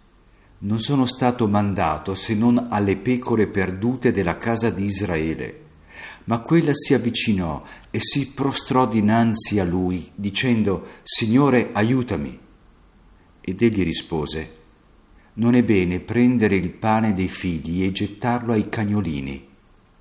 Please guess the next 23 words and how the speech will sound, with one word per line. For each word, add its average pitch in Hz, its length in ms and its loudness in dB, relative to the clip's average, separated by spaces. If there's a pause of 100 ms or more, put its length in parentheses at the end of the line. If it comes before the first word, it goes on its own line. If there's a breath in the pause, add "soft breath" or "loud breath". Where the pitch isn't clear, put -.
(180)
"È 85 140 -10
vero, 104 320 4
Signore", 82 680 -6 (220)
disse - 360 -4
la 82 100 -4
donna, 78 480 -6 (380 loud breath)
"eppure 107 800 -2 (360 loud breath)
i 120 140 -2
cagnolini 104 720 2
mangiano 95 720 0 (200 loud breath)
le 107 200 0
briciole 101 760 -2 (260 loud breath)
che 110 180 -4
cadono 131 640 -2
dalla 95 300 -2
tavola 117 720 0
dei 90 240 -2
loro 107 260 0
padroni." 80 600 -4 (1900 soft breath)
Allora 117 480 0
Gesù 85 360 -2
le 73 160 -4
replicò: 80 720 -10